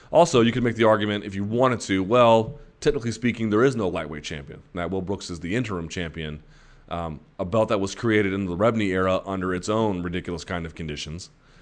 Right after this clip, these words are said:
How meaningful is that belt, really? Not saying I agree with that argument. I don't really have too much, I don't really care one way or the other. But I don't think it's crazy to say that Michael Chandler has been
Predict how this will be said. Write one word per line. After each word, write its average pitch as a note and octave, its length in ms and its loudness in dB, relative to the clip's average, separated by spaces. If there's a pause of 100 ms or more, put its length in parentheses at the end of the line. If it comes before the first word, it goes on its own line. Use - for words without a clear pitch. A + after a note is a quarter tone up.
(460)
How A2+ 180 -2
meaningful G2 540 -2
is D#2 80 -12
that D2+ 200 -12
belt, C#2+ 220 -12
really? C2 280 -14 (360)
Not G#2 160 4
saying A2+ 200 2
I G#2+ 40 2
agree C#3+ 160 2
with A#3+ 80 0
that E3 100 8
argument. B2 480 4
I D3 80 -10
don't D#3 100 2
really B2 120 2
have A2+ 200 2
too A#2+ 100 0
much, A2 260 0
I B2+ 80 2
don't A#2+ 120 2
really G2+ 140 0
care A2 220 0
one G#2 180 0
way F#2+ 120 0
or E2+ 60 -2
the E2 120 -2
other. D#2 260 -2 (460)
But G#2+ 240 2
I A#2 100 2
don't C3+ 240 2
think C3 160 -2
it's G#2+ 140 -2
crazy E3 340 6
to A2 80 0
say A2 300 4
that G2+ 140 2
Michael A2 340 -2
Chandler G2+ 540 -2 (100)
has G#2 300 2
been G#2+ 300 -2